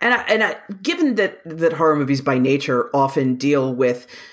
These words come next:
hysterics and histrionics and screaming and running and, and very extreme reactions to these things, I really appreciated seeing that was so,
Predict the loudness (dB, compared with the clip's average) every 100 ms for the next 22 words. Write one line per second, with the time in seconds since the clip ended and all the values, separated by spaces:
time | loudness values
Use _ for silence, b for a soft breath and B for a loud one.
0 | B B _ -6 -4 0 2 2 0 -4
1 | -4 -4 -2 0 2 2 0 -4 -6 -4
2 | -4 -4 -6 -6 -4 0 0 0 0 0
3 | 2 2 2 0 0 0 0 2 2 0
4 | -4 -6 -4 0 2 2 2 0 -2 -6
5 | -2 0 0 0 -2 0 -2 0 0 0
6 | 0 0 -2 B B B 0 0 0 0
7 | 0 0 -4 -4 -2 0 2 0 -2 0
8 | 0 0 -4 -6 -8 -4 0 2 0